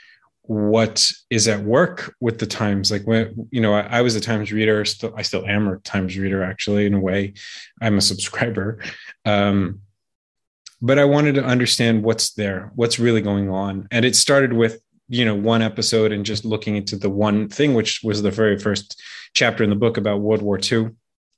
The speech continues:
and, uh, why the New York Times on the eve of World War Two printed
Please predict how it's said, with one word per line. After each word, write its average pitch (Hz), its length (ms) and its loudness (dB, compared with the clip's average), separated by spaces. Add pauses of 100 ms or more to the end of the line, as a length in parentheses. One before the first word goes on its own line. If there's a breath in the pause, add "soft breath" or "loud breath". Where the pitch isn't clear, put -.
(440)
and, 104 440 0
uh, 101 300 0
why 101 540 2
the 101 140 -2
New 110 80 -2
York 101 140 -2
Times 101 480 -2 (360 loud breath)
on 113 160 2
the 113 100 0 (100)
eve 107 380 0 (160)
of 104 320 -2
World 110 240 2
War 101 220 2
Two 104 340 0
printed 101 680 -4